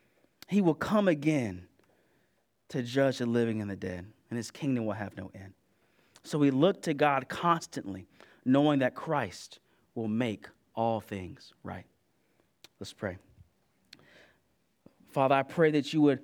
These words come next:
remind us that you are going to set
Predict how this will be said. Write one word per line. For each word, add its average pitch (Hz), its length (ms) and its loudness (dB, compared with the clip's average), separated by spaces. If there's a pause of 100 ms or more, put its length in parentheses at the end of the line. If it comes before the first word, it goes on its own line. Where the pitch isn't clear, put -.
(460)
remind 143 840 4
us 131 580 0 (1500)
that 127 120 2
you 135 320 0
are 127 120 4
going 127 240 0
to 110 60 -4
set - 560 -2